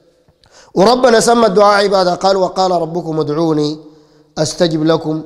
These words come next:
إن الذين يستكبرون عن عبادتي". شوف ربنا سمى الدعاء عبادة كيف،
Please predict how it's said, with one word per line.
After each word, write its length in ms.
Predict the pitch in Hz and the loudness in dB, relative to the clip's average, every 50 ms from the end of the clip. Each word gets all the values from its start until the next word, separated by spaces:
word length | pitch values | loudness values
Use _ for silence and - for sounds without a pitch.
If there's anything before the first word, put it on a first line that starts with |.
| - - - _ _ _ _ - | -14 -20 -20 _ _ _ _ 0
إن 320 | 190 220 220 208 196 190 | 0 0 0 0 0 0
الذين 540 | 185 175 175 175 170 165 165 185 196 190 180 | 0 0 0 0 0 0 0 0 0 0 0
يستكبرون 840 | 170 160 160 160 156 - - 170 156 - 147 156 170 175 185 190 180 | 0 0 0 -2 -4 -6 -8 -8 -8 -6 -4 -2 0 0 2 2 2
عن 380 | 170 151 160 185 208 233 226 - - - - - _ _ _ _ _ _ _ _ _ - | 2 2 2 2 0 -2 -4 -12 -18 -20 -20 -20 _ _ _ _ _ _ _ _ _ -12
عبادتي". 1200 | 131 143 160 165 156 165 160 156 143 131 143 139 - 147 139 139 135 131 127 123 120 120 117 117 120 - _ _ _ _ _ _ _ _ _ | -8 -6 -4 -2 0 0 0 0 -2 -4 -8 -8 -8 -8 -8 -6 -6 -8 -8 -8 -8 -10 -10 -12 -16 -18 _ _ _ _ _ _ _ _ _
شوف 180 | - - 135 127 | -18 -12 -6 -4
ربنا 300 | 147 156 151 151 147 - | -4 -2 -2 -2 -2 -2
سمى 240 | - 170 160 160 156 | 0 0 0 0 0
الدعاء 420 | 139 127 143 135 147 160 147 135 | -2 -2 -2 -2 0 0 0 -2
عبادة 240 | 147 143 143 135 131 | -4 -6 -6 -6 -8
كيف، 180 | 120 120 120 | -10 -12 -14